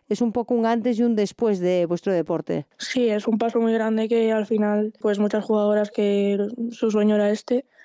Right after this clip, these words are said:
Speaker 2: al final lo han conseguido y muchas otras jugadoras todavía pueden, pues ahora ya, eh, esforzarse y tal por llegar a ello. Y es un paso muy grande, la verdad.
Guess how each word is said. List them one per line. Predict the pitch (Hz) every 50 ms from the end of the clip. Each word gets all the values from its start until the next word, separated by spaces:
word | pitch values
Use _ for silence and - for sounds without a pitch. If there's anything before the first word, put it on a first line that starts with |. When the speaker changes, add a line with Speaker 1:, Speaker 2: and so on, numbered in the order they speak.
| _ _ -
Speaker 2:
al | 233 220
final | 196 - 214 214 214
lo | 214
han | 208 208
conseguido | 226 220 214 208 226 214 214 220 220 233 247 254
y | 247 240 220 214 208
muchas | 208 208 202 226 220
otras | 226 214 214 214 214
jugadoras | - 226 220 214 214 214 214 220 220 226 - -
todavía | - 226 208 214 214 214 214
pueden, | 202 208 214 214 208 214 214 226 _ _ _ _ _ _ _ _ _ -
pues | - 220 202 -
ahora | 214 208 208 214 214 208
ya, | 208 208 208 208 - - _ -
eh, | 226 220 220 208 202 196 196 - 220 214 - _ _ _ _ _ _ _ _
esforzarse | - 233 214 - 214 208 202 - 220 214 - 233
y | 220
tal | 202 - 214 214
por | 208 226 214
llegar | 202 208 202 196 202 202
a | 202 196
ello. | 202 208 214 220 - _ _ _
Y | - 202 196 196
es | 196 202 -
un | 214 202
paso | 202 208 202 196 202
muy | 202 190
grande, | 185 190 190 190 196 196
la | 196 202 202
verdad. | 202 214 220